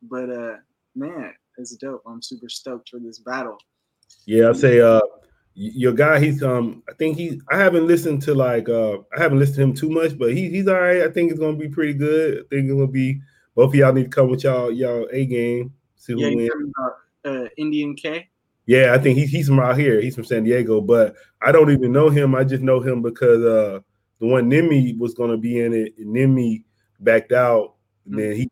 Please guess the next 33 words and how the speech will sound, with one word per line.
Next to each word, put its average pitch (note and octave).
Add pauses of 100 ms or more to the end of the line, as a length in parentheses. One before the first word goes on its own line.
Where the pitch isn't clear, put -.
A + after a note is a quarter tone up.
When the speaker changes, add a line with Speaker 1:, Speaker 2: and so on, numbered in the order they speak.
Speaker 2:
brought A#2
him C3+
in. G#2
So F#2+
I A2
haven't, A#2
I G#2
heard C#3
the A#2+
one C3
song C#3
of D3
him, D#3
but A2 (840)
he's G3+
like, G#3
he G#3+
kinda, F#3+
I F#3+
think F#3+
he F#3
a F3
hip F3
hop E3
head E3+
too, F3
so D3
I D3
think D#3+
it's D3
gonna D3+
be C#3+
a A#2